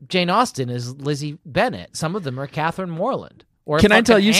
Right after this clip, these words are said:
Speaker 2: something?
Speaker 1: from Persuasion. And Catherine Morland is, like, she's got her own shit. Like, she's,
Speaker 2: She's
Speaker 1: like, a
Speaker 2: also s-, sort of a, like, a tiny bit of a dope.
Speaker 1: Yeah, but that's what's so fun. She's a
Speaker 2: Yeah.
Speaker 1: dope. She's a dope. Like, it's
Speaker 2: Um,
Speaker 1: fun <laughs> that she's a dope.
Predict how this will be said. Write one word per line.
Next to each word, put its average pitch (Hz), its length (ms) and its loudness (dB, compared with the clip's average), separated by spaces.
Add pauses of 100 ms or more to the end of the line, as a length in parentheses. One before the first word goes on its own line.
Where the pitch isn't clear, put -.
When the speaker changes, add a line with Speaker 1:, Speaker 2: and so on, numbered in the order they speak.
Speaker 2:
something? 247 180 4
Speaker 1:
from 254 120 0
Persuasion. 160 600 -6
And 143 160 -14
Catherine 233 320 -2
Morland 240 320 -2
is, 165 160 -4
like, 143 240 -4 (320)
she's 214 180 -8
got 254 200 2
her 320 180 -2
own 233 320 0 (140)
shit. - 520 0
Like, 139 200 -4
she's, 185 180 -2
Speaker 2:
She's - 160 4
Speaker 1:
like, - 20 6
a 302 40 6
Speaker 2:
also 359 180 4
s-, - 340 0 (120)
sort 214 260 4
of 330 80 0
a, 349 80 4 (300)
like, 170 180 4
a 165 60 0
tiny 180 480 2
bit 165 160 6
of 156 80 2
a 151 40 2
dope. 139 380 2 (400)
Speaker 1:
Yeah, 339 240 4
but 190 160 0
that's 269 180 2
what's 285 200 -2
so 269 120 6
fun. 233 340 2
She's 214 180 -2
a 269 60 2
Speaker 2:
Yeah. 170 240 8
Speaker 1:
dope. 120 200 -6 (100)
She's 247 260 -2
a 294 60 -4
dope. 285 480 0 (200)
Like, 233 320 2
it's 180 280 6
Speaker 2:
Um, 139 60 -4
Speaker 1:
fun 190 500 2
<laughs> - 80 -20
that 180 200 -2
she's 165 180 -4
a 151 80 -2
dope. 113 420 -8